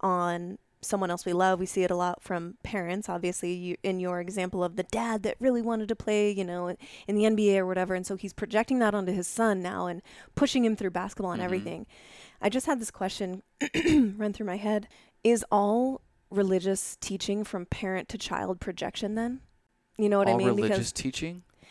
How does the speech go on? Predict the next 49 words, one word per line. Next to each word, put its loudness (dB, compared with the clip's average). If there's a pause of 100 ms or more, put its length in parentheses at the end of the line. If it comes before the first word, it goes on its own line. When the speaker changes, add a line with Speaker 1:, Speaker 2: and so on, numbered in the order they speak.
(160)
Speaker 1:
Yeah. 0
So, -2
like, 2
when -2
a -2
parent -2
teaches 0
the -6
child -4 (800)
about 0
their 2
religious -2
beliefs -2
and -4
they 0
want 0
them 8
to -2
pick 0
Speaker 2:
Oh. 8
Speaker 1:
them 10
up. 6 (640)
Speaker 2:
Yeah, 8
I 2
mean, 0
I, -2 (480)
no, 0
it's 0
a 0
good 2
question. 2
I 2
think -6
that 2 (240)
could -2
definitely 0
be -8
defined -4
as -4
projecting. -4
It -10
depends -2
on -6
how 0
it's -8
done. -2
If -8
it's, -6 (140)
Speaker 1:
Yeah. -8